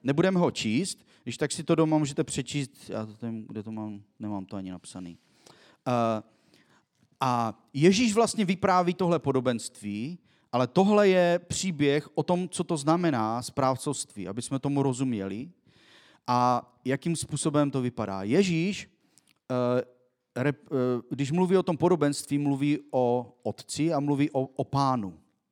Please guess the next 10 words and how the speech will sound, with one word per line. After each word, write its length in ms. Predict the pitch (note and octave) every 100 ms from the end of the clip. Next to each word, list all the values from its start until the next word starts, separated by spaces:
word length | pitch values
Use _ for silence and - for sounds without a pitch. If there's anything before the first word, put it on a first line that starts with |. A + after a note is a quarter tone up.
| _ _ - - _
Pán, 240 | - F3 A3
který 260 | - F#3
měl 200 | F3+ E3+
nějaký 360 | E3 D3+ D#3 A2+
majetek 680 | G2 A#2 C3 F3 F3+ - - _ -
a 60 |
rozhodl 400 | A#2+ C#3+ D#3+ D3+
se 200 | D3+ D#3+
ho 140 | C#3+ C3
rozdělit. 640 | C3 A#2 C3 A2 F2 -